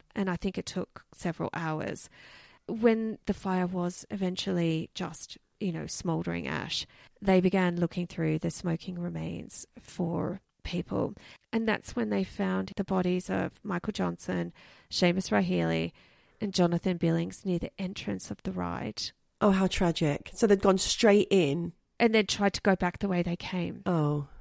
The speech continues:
Speaker 2: so there, it was smoke inhalation.
Speaker 1: Well, yes. And they were found meters apart. So, yeah, they must have gotten out of their carriage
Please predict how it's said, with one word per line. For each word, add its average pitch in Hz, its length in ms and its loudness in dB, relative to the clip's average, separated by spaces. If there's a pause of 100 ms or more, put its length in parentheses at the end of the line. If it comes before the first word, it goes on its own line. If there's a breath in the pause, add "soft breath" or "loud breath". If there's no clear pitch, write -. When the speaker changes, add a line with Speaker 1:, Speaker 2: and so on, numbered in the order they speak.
(120)
Speaker 2:
so - 140 0
there, 180 240 8
it 196 100 10
was 185 120 6
smoke 185 300 6
inhalation. 151 720 2 (220)
Speaker 1:
Well, 208 340 10
yes. 165 500 -2 (200 soft breath)
And 220 140 4
they 233 140 10
were 254 120 10
found 190 340 2
meters 180 320 2
apart. 165 440 -4
So, 175 400 2
yeah, 208 300 0
they 202 120 6
must 202 300 2
have 214 60 -6
gotten 202 220 0
out 180 140 2
of 202 80 -6
their 233 80 2
carriage 190 460 2